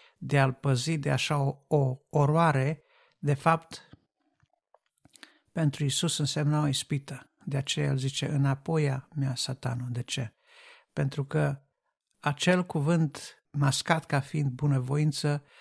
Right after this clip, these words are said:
de fapt, era o ispită prin care, subtil, diavolul încerca să îl deturneze de la drumul crucii.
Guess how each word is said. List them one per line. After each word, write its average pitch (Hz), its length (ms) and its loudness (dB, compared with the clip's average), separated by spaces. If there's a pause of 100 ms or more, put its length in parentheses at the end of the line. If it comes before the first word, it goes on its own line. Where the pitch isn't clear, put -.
(240)
de 135 140 -2
fapt, - 640 -6
era 139 680 0 (520)
o 143 120 0
ispită 156 540 -2
prin 139 240 -2
care, 131 500 -4 (420)
subtil, 147 760 -2
diavolul 143 760 0
încerca 135 640 -2
să 135 520 -2 (440)
îl 135 420 2 (580)
deturneze 156 1000 6
de 123 160 0
la 131 340 2
drumul 127 440 2
crucii. - 540 -8